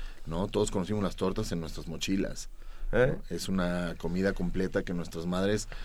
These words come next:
Speaker 1: eh, poniendo en la, en la mochila, eh, se despreocupaban, ¿no? Porque sabían que íbamos a tener una comida balanceada, completa,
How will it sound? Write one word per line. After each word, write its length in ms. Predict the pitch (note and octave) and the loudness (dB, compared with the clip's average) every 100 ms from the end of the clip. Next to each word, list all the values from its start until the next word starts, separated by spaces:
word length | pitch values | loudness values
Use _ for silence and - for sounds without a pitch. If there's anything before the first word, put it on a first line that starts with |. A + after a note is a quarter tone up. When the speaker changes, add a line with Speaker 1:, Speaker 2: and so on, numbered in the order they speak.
| - - - | -6 -6 -2
Speaker 1:
eh, 600 | C#2+ A#1+ A#1 B1 - - - | -2 -2 -4 -6 -6 -4 -2
poniendo 360 | F2 A2 B2+ | 2 4 4
en 80 | A#2 | 4
la, 320 | G2+ F#2 C2 | 4 2 2
en 80 | - | 0
la 80 | F2 | 2
mochila, 640 | F2+ - C#3 D3 D#3+ E3+ - - - - - | 0 2 4 6 6 6 6 4 2 2 2
eh, 200 | F2+ E2+ | 2 4
se 140 | - | 6
despreocupaban, 880 | F2 E2+ F2 E2 F#2+ - A#2+ A2+ F2+ | 8 10 8 6 6 10 12 12 10
¿no? 220 | F2+ A#2 B2 | 8 6 6
Porque 260 | G#2 - | 6 6
sabían 460 | - F2+ A2 B2 G#2+ | 8 8 10 8 8
que 120 | A2 | 8
íbamos 280 | G2+ G#2 - | 8 6 4
a 60 | |
tener 260 | G2 F2+ F2+ | 2 4 4
una 220 | G2+ F#2 | 2 2
comida 340 | - E2 F2+ F#2 | 2 2 4 4
balanceada, 640 | F2 E2+ - F2+ F2+ F2+ | 4 4 4 6 8 10
completa, 580 | - - F#2+ G2 - | 8 6 6 12 12